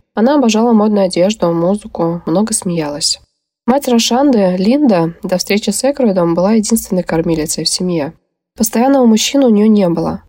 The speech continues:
а с биологическим отцом детей она развелась. Место, где они жили, было довольно безлюдным и изолированным. Это был огромный склад оборудования и всяких ненужных вещей для дорожной службы.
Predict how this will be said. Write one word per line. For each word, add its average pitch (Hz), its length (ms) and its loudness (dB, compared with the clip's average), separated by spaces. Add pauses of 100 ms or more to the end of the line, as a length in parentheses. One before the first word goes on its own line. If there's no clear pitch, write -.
а 180 100 -2
с 190 60 -2
биологическим 202 680 -2
отцом 185 300 0
детей 220 500 -2
она 170 240 -2
развелась. 180 640 -2 (340)
Место, 262 300 0
где 226 160 4
они 233 180 4
жили, 220 560 2
было 208 280 0
довольно 202 420 2
безлюдным 202 560 0
и 180 100 0
изолированным. 175 760 -2 (300)
Это 285 180 -2
был 233 220 4
огромный 208 420 2
склад 190 300 -2
оборудования 185 680 0
и 170 40 -4
всяких - 400 -4
ненужных 175 500 -2
вещей 214 400 0
для 165 200 -2
дорожной 160 420 0
службы. 160 500 -6